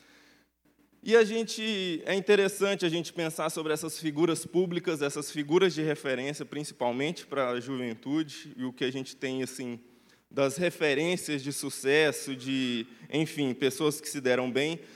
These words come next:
Semana passada o Rafa falou muito sobre o, o,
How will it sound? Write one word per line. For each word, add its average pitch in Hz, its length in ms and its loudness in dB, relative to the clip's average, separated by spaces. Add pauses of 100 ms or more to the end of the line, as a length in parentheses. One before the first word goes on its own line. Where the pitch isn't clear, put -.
Semana 208 320 4
passada 185 520 2
o 170 60 2
Rafa 170 340 2
falou 170 320 0
muito 185 280 0
sobre 165 260 0
o, 160 300 2
o, 143 500 0